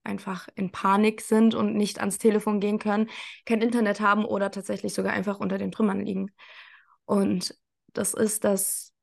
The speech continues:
erste Mal gewesen, dass der Tod so nah an mir vorbeigezogen ist, weil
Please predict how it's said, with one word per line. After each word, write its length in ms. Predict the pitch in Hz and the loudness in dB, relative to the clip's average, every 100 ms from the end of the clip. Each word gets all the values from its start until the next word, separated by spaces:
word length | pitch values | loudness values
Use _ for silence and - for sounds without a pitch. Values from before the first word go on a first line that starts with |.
| _ _ - | _ _ -4
erste 380 | 214 226 226 214 | 0 0 2 2
Mal 260 | 202 202 | 4 4
gewesen, 360 | 202 196 202 196 | 2 2 2 2
dass 140 | 190 | -4
der 160 | - 190 | -4 -6
Tod 280 | - 208 202 | -2 -2 -2
so 120 | 202 | -2
nah 220 | 196 190 | 0 0
an 100 | 202 | -2
mir 100 | 190 | -4
vorbeigezogen 800 | 180 190 190 196 185 - 196 196 | -4 -2 -2 -2 -4 -2 -2 -2
ist, 300 | 196 196 - | -2 -4 -4
weil 460 | 196 185 190 196 202 | -2 -2 0 -2 -4